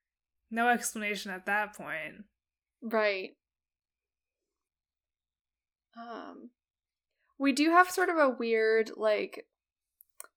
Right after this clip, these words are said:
Speaker 2: and I assume this is because of the recap that we're, we're having. Um, but we do have kind of weird Cinderpelt stuff.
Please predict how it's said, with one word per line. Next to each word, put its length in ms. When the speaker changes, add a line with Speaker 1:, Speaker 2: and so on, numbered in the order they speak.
Speaker 2:
and 160
I 60
assume 460
this 140
is 80
because 280
of 100
the 60
recap 500
that 140
we're, 320
we're 120
having. 420
Um, 680
but 100
we 140
do 180
have 140
kind 200
of 80
weird 680
Cinderpelt 680
stuff. 640